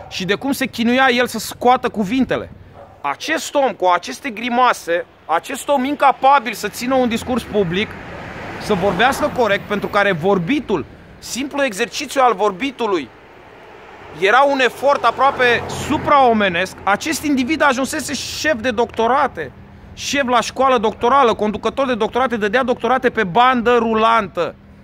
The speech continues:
Un simbol al imposturii în mediul academic. Este ceea ce au reușit să creeze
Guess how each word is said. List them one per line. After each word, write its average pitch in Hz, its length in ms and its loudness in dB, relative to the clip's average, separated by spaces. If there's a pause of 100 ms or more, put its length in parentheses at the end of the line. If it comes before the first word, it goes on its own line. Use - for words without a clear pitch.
(260)
Un 196 160 -2
simbol 262 680 2
al 233 260 4
imposturii 226 920 -6
în 196 160 -4
mediul 208 320 0
academic. 180 580 0 (360)
Este 202 260 -4
ceea 277 220 0
ce 254 140 -2
au 240 80 4
reușit 220 320 0
să 233 140 0
creeze 214 720 2